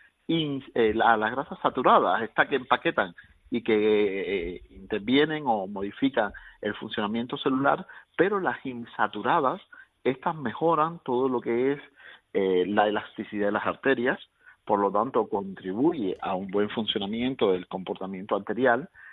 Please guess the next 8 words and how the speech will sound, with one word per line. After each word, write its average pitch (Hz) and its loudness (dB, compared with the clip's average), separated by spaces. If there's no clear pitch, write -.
incluso 123 0
trabajan 139 2
o 107 2
actúan 147 0
sobre 104 -6
el 104 -2
endotelio 107 -2
vascular. 131 4